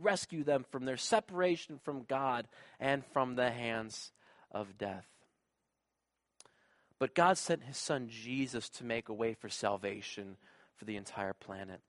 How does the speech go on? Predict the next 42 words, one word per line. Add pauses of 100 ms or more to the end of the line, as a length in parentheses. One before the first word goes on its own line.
(300)
We
all
deserve
punishment
for
all
the
bad
stuff
that
we've
done,
our
sins. (640)
But
Jesus
has
offered
us, (520)
offered
himself
up
as
the
once
and
for
all
sacrifice
for
our
sins, (280)
past, (260)
present, (240)
and
future. (240)
And
his
sacrifice
is
what
bridges